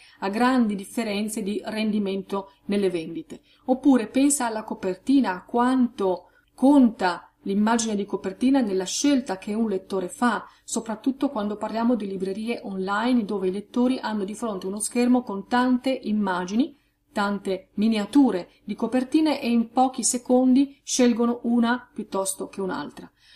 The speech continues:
Pensa per esempio alla descrizione che accompagna il tuo libro nelle librerie online, quella che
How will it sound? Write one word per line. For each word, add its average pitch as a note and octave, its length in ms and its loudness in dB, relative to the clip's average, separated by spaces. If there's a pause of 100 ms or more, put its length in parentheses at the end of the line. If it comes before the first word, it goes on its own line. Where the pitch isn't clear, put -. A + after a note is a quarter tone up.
(720)
Pensa C4+ 360 6
per B3 100 0
esempio A#3+ 520 4
alla A3 220 -4
descrizione G#3+ 960 0
che G#3 120 -10
accompagna G#3 880 -4
il G#3 240 -2
tuo G3+ 160 -2
libro G3 480 -2
nelle G3 240 -2
librerie F#3 520 -2
online, E3+ 720 -6
quella F#3+ 300 -4
che F#3 300 -6